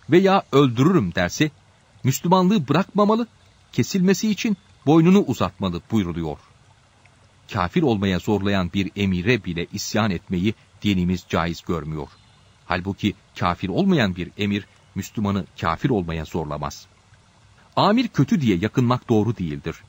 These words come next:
Önce kendimize bakmamız gerekir. Acaba kendimiz iyi miyiz? Kendimizi düzeltirsek amirlerimiz de düzelir. Nitekim bir hadis-i şerifte, "Siz nasılsanız başınıza öyle amirler geçer."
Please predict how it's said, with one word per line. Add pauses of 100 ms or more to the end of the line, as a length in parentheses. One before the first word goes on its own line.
(320)
Önce
kendimize
bakmamız
gerekir. (600)
Acaba (140)
kendimiz
iyi
miyiz? (400)
Kendimizi
düzeltirsek (400)
amirlerimiz
de (100)
düzelir. (760)
Nitekim
bir
hadis-i
şerifte, (420)
"Siz
nasılsanız (380)
başınıza (140)
öyle
amirler
geçer."